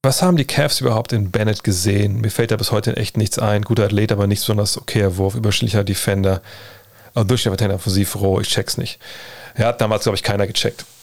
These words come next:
wenn man ehrlich ist. Das war, äh, mit der überraschendste F-, äh, First Pick in der Draft, an die ich mich erinnern kann. Ähm, äh, das war wirklich, ähm, wirklich, wirklich, wirklich rough.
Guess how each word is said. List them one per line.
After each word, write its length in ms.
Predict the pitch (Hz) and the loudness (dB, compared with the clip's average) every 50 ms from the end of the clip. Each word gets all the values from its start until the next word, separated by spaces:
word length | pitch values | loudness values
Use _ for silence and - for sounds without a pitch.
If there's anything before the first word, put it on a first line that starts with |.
| - | -8
wenn 140 | - 107 92 | -6 -4 -2
man 100 | 98 98 | -2 -2
ehrlich 280 | 117 113 110 107 - - | 0 -2 -2 -2 -4 -4
ist. 120 | 101 - | -4 -4
Das 160 | 104 98 - | -4 -2 0
war, 420 | 107 104 101 104 117 117 120 110 - | 0 0 0 0 -2 -4 -6 -4 -4
äh, 80 | 117 113 101 104 107 | -4 -6 -6 -6 -4
mit 200 | 117 110 - 123 | -4 -2 0 0
der 80 | 113 | 2
überraschendste 560 | 110 101 104 104 110 - - 113 - - - | 2 2 2 2 2 0 -2 -2 -2 0 -2
F-, 840 | 101 - - - - - - - - - - - - - - - - - - - - - | -2 -2 -4 -8 -8 -10 -12 -12 -14 -14 -14 -14 -16 -18 -20 -20 -20 -20 -18 -16 -14 -14
äh, 180 | - - - - | -12 -12 -10 -8
First 380 | - - 120 107 - - - | -4 0 0 0 0 -2 -2
Pick 320 | - 113 107 - - - - - | -2 -2 -2 -2 -6 -14 -8 -4
in 100 | 120 107 | 0 0
der 80 | 104 | 0
Draft, 400 | 92 - 104 98 98 98 - - | 2 2 2 2 2 0 -2 -4
an 120 | - 113 92 | -6 -4 -4
die 120 | 101 113 | -2 -2
ich 140 | 117 - - | -2 -2 -4
mich 80 | 98 92 | -2 -2
erinnern 320 | 107 104 107 101 101 101 | 0 0 0 0 -2 -2
kann. 260 | - 104 98 98 101 - _ - - - - - - - _ _ - | -2 -2 -2 -2 -4 -10 _ -20 -20 -20 -20 -20 -20 -20 _ _ -2
Ähm, 460 | 110 101 98 95 95 95 95 92 92 - _ _ _ _ _ _ _ _ _ _ _ _ _ _ _ _ _ _ _ _ _ _ _ _ _ _ _ _ _ _ _ _ _ _ _ _ _ _ _ _ _ _ _ _ _ _ _ _ _ - | 0 2 2 2 2 0 0 -2 -4 -8 _ _ _ _ _ _ _ _ _ _ _ _ _ _ _ _ _ _ _ _ _ _ _ _ _ _ _ _ _ _ _ _ _ _ _ _ _ _ _ _ _ _ _ _ _ _ _ _ _ 0
äh, 260 | 117 117 120 104 101 101 - _ _ _ _ _ _ _ - - - - - - 71 _ _ - | 0 0 0 0 -2 -4 -8 _ _ _ _ _ _ _ -20 -20 -20 -20 -20 -20 -20 _ _ -10
das 240 | - 117 - - - | -6 -4 -4 -2 -2
war 140 | 147 143 | -2 -2
wirklich, 460 | 123 - - 123 113 - - - - - | -2 -2 -2 -4 -4 -4 -4 -6 -6 -4
ähm, 440 | 120 107 107 123 131 113 113 - - | -4 -4 -4 -4 -4 -6 -8 -10 -10
wirklich, 560 | - 127 117 107 - - 104 - - - - | -6 -4 -2 -2 -2 -4 -6 -6 -6 -6 -6
wirklich, 260 | 131 120 98 123 120 113 | -4 -4 -2 -2 -2 -2
wirklich 280 | 104 101 110 95 - | -2 -2 -4 -2 0
rough. 320 | 107 104 98 - - - | 0 0 0 -2 -4 -12